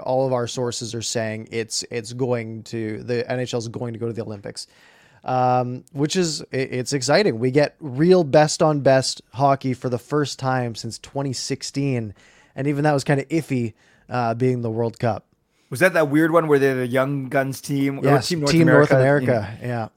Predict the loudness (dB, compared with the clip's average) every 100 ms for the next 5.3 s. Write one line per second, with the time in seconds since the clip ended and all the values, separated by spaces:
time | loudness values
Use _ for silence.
0 | -2 0 2 0 0 -2 2 4 4 4
1 | 4 4 4 2 4 4 2 -4 -12 -14
2 | -14 _ 0 2 4 2 4 4 4 4
3 | 4 4 4 -2 -10 -20 -20 _ -20 -18
4 | -8 -2 -2 -2 2 4 6 6 6 4
5 | 2 4 2